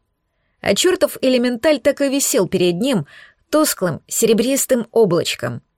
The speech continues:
ни на один дюйм не сдвинувшись с места. Да какой там сдвинувшись? Эта скотина даже форму принять не пожелала.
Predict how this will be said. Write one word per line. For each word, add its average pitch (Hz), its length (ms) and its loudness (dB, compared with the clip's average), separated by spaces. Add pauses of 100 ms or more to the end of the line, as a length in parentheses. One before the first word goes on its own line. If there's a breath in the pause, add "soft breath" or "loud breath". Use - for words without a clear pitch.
ни 180 140 -2
на 190 120 2
один 185 280 2
дюйм 277 420 -2
не 196 160 0
сдвинувшись 180 560 0
с - 80 -6
места. - 460 -6 (600)
Да 202 140 2
какой 226 300 4
там 214 180 0
сдвинувшись? 185 760 -2 (340 soft breath)
Эта 220 220 4
скотина 247 420 2
даже 220 260 2
форму 214 520 0
принять 185 520 0
не 185 100 -2
пожелала. 170 600 -2